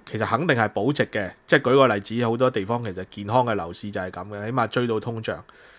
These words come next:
你追到通脹其實已經贏㗎啦。點解呢？因為你係，即係借錢槓桿去買㗎嘛，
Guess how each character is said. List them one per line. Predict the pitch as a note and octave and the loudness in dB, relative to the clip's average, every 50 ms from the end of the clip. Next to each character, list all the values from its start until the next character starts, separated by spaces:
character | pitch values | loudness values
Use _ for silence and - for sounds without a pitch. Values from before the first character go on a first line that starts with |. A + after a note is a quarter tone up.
| - - - - - - - - - _ _ | -20 -20 -20 -20 -20 -20 -20 -20 -20 _ _
你 | E3 G3 | 4 8
追 | - C4+ C#4 | 10 12 12
到 | B3+ | 12
通 | A#3+ G3 B3 B3 | 12 12 12 12
脹 | G#3 G3 F3+ | 12 12 12
其 | D3 C#3 B2+ | 12 10 8
實 | C3 B2+ | 8 8
已 | C#3+ F3 | 8 6
經 | G3+ G3+ | 6 6
贏 | D3+ G#2+ F#2+ F#2 F#2+ | 4 4 4 2 0
㗎 | G#2+ | 0
啦。 | A2+ A#2 | 0 0
點 | A#2 B2+ D3+ - | 2 0 4 6
解 | D3 C3+ C#3+ | 8 8 8
呢？ | D#3+ E3 E3 E3+ | 8 6 6 4
因 | F3+ G3 | 4 4
為 | F#3 | 6
你 | D3+ B2 B2+ C3 | 6 4 2 0
係， | - A#2 A2+ G#2 - _ _ _ _ _ _ - - _ _ _ _ _ | 0 -2 -2 -2 -2 _ _ _ _ _ _ -20 -20 _ _ _ _ _
即 | - - | -2 2
係 | C#3+ B2+ G#2 F#2+ F#2 - _ _ _ _ _ - | 2 2 2 0 -6 -12 _ _ _ _ _ 0
借 | - A#2 A#2 | 2 2 4
錢 | A2+ - - A#2 A#2+ C3 B2+ | 2 2 -2 -4 -4 -4 -2
槓 | - A#2+ A2+ A2+ A2 | -2 -2 -2 -2 0
桿 | A#2 A#2 A#2+ A#2+ | 2 2 2 2
去 | A2+ | 0
買 | G2+ G2 F#2 E2+ | -2 -4 -6 -6
㗎 | E2+ F2 G2 G2+ G2+ G2+ | -6 -6 -4 -6 -6 -6
嘛， | G2 F#2 F#2+ | -8 -10 -14